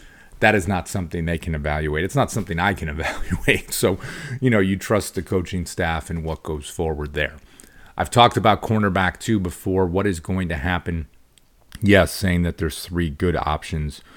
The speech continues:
with, you know, Kaiir Elam, Dane Jackson, of course, Christian Benford as well in that mix, how that will play out. But middle linebacker, that's kind of the, uh, that's the mystery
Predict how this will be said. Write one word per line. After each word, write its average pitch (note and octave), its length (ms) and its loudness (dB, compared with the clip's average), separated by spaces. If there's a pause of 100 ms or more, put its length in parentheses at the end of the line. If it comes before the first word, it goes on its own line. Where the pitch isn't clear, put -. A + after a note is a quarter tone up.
(380)
with, G2 360 4
you F2+ 160 -2
know, D2+ 120 0
Kaiir F2+ 400 2
Elam, E2+ 420 0
Dane F2 280 0
Jackson, D#2+ 580 0 (300)
of - 80 -18
course, F2 280 2
Christian E2+ 380 0
Benford E2+ 460 0
as D#2 180 -2
well E2 380 2
in D#2+ 200 -2
that D2+ 200 -2
mix, D#2+ 380 -2
how E2+ 240 0
that E2 240 0
will D2+ 100 -4
play E2 320 -2
out. E2+ 340 2 (500)
But G#2+ 120 -2
middle C3 240 8
linebacker, A2+ 680 4
that's G2+ 280 2
kind G#2 320 2
of E2+ 160 -4
the, G2 240 2
uh, F2+ 300 2 (640)
that's G2 260 0
the A#2+ 80 4
mystery A2 560 0